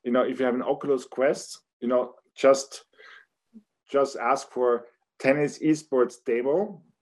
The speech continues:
demo, and you, you get our application, or you go to our website, tennis, um, um, esports.com, um, and you, you, you find the, the link there,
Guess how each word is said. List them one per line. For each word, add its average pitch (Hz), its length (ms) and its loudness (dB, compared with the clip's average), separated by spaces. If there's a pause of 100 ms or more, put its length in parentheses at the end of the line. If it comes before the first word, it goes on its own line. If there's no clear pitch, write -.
(360)
demo, 151 440 -2
and 123 160 -6
you, 120 300 0
you 117 100 -10
get 123 220 -2
our 120 220 0
application, 120 640 -2
or 135 220 2
you 127 120 -4
go 123 160 -2
to 127 160 -6
our 117 100 0
website, 127 680 -2 (360)
tennis, 131 600 -2 (480)
um, 113 340 0
um, 110 220 -2
esports.com, 120 1400 -2
um, 117 420 0
and 113 220 -2
you, 107 320 0
you, 110 220 -2
you 110 120 -2
find 113 340 -2
the, 104 280 0
the 110 100 -2
link 107 280 -2
there, 110 400 -2